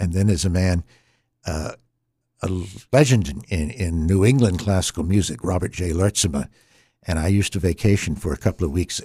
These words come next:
every year in New England and listen to him every morning. And when I would come back in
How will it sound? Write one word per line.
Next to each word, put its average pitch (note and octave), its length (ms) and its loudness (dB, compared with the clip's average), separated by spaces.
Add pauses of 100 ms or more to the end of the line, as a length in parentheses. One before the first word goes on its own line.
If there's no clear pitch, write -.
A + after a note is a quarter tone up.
every F2 200 -4
year E2 480 0
in E2+ 320 -2
New E2+ 180 -4
England F#2 360 2
and - 160 -8
listen F2+ 300 -2
to F2+ 120 -2
him F2+ 240 0 (100)
every G2+ 420 -2
morning. E2+ 500 2 (560)
And D2+ 360 -4
when D2+ 140 0
I E2 160 -2
would E2 180 -2
come F2 160 0
back E2+ 320 -2
in A2+ 180 -6